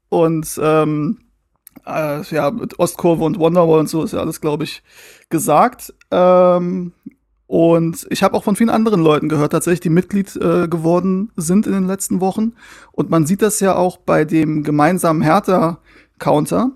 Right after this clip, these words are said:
also bei dem Moneypool, den es da gibt, da werden ja regelmäßig die Mitgliedsbeiträge quasi, Beiträge eingezahlt.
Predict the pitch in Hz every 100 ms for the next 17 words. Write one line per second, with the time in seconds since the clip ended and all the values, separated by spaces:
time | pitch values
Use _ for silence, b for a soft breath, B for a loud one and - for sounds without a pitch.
0 | _ - 190 143 143 143 170 208 - 156
1 | 147 147 - 156 180 - 165 143 151 160
2 | 147 160 175 165 165 165 - 156 151 139
3 | b b b 180 196 202 - 147 143 135
4 | 143 139 143 151 131 139 - - 151 -
5 | 151 151 156 170 170 151 143 -